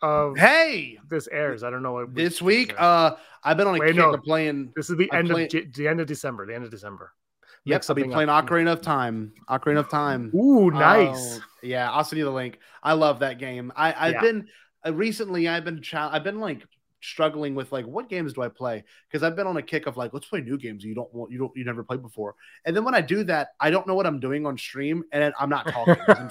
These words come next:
Speaker 2: so
Speaker 1: <laughs>
Speaker 2: focused in the game. So I'm like, "That's so dumb." So let's rethink this, Scott, and let's do games you grew up with, games that you can talk over, games that you can even banter on, games you know the history about. And I decided to
Speaker 1: Yeah.
Speaker 2: do Ocarina of Time, which is the one that I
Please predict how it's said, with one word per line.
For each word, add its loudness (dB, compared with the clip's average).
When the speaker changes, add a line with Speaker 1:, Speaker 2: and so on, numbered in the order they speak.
Speaker 2:
so 2
Speaker 1:
<laughs> 4
Speaker 2:
focused 0
in -2
the 0
game. -2
So 8
I'm 4
like, 2
"That's -2
so 0
dumb." 0
So 0
let's -2
rethink -4
this, -8
Scott, -4
and 2
let's 0
do -6
games -4
you -4
grew -2
up -2
with, -6
games -4
that -12
you -10
can -12
talk -8
over, -6
games -4
that -14
you -12
can -10
even -6
banter -6
on, -4
games -8
you -8
know -4
the -4
history -6
about. -4
And -10
I -10
decided -6
to -8
Speaker 1:
Yeah. -4
Speaker 2:
do -8
Ocarina 4
of -6
Time, -4
which -6
is -8
the -4
one -6
that -8
I -4